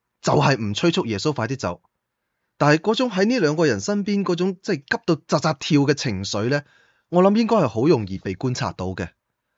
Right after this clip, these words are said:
就算你話呢一位血流嘅婦人，當時可能太驚，又或者太開心，忽略咗，我就真係唔信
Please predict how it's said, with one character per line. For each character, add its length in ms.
就 200
算 220
你 120
話 180
呢 120
一 40
位 220
血 160
流 260
嘅 80
婦 260
人， 200
當 160
時 140
可 100
能 140
太 240
驚， 240
又 140
或 40
者 120
太 220
開 180
心， 240
忽 120
略 100
咗， 300
我 240
就 160
真 120
係 120
唔 160
信 240